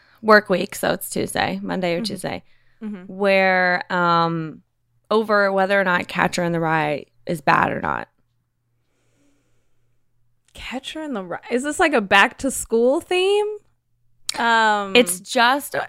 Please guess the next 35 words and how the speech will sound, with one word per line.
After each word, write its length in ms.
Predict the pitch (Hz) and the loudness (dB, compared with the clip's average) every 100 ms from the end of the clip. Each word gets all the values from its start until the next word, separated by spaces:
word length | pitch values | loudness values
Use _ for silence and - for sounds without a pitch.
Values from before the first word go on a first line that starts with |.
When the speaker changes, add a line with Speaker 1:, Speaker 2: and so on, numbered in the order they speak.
| 226 196 | -4 0
Speaker 1:
believe 340 | 226 262 302 | 0 2 2
it 80 | 302 | 2
or 100 | 254 | 2
not, 420 | 214 185 214 - | 2 2 2 2
it's 200 | 214 - | -4 -2
just 280 | - 226 - | -2 0 0
a 60 | |
grown 440 | 208 196 190 190 214 | -2 0 2 2 2
up 220 | 240 262 | 0 2
remembering 520 | 226 202 190 202 196 | 0 2 4 4 2
<laughs> 0 | |
something 420 | - 202 196 196 202 | 0 -4 0 0 0
from 260 | 214 202 | 0 0
their 160 | 190 175 | 2 0
childhood 600 | 180 180 180 202 226 220 | 0 2 2 2 0 0
and 180 | 208 185 | -2 0
getting 300 | 180 175 175 | 0 0 -4
upset 360 | - - - | -6 -6 -6
about 280 | 92 90 87 | -4 -4 -4
it. 160 | 80 - _ - - - _ | -6 -12 _ -20 -20 -20 _
Speaker 2:
Oh, 480 | 294 523 427 247 220 | 0 2 2 2 2
that 180 | 233 554 | 0 0
never 380 | 277 285 - 320 | 2 2 2 0
happens. 800 | 247 214 - 185 175 175 175 - - | 2 2 0 -4 -4 -8 -16 -14 -2
Speaker 1:
Or 80 | |
Speaker 2:
Um, 160 | 247 254 | 2 4
Speaker 1:
having 360 | 220 214 214 208 | 4 4 0 2
a, 140 | 202 - | 0 2
an 180 | 202 202 | 2 2
opinion 520 | 196 214 202 190 180 | 0 0 2 2 0
on 180 | 170 190 | -2 -4
something 320 | 185 185 180 | -4 -4 -6
that's 180 | - - | -10 -10
meant 280 | 180 - | -10 -8
for 360 | - 156 139 | -6 -4 -6